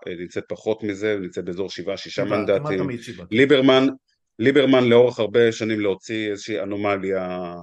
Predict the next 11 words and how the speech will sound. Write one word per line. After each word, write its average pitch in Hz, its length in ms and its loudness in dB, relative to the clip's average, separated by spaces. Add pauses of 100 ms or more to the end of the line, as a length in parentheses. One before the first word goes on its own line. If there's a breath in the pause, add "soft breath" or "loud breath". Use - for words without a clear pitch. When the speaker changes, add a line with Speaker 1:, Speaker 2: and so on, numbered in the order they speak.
(140)
Speaker 1:
אה, - 40 -12 (280)
באלפיים 95 360 -4
ושלוש 104 280 -6
עשרה, 92 340 -10 (460)
אה, 85 180 -12
חמש 117 320 -8
עשרה, 101 160 -12
כשהוא 92 200 -8
רץ 95 120 -6
עם 101 80 -8
הליכוד, 123 420 -6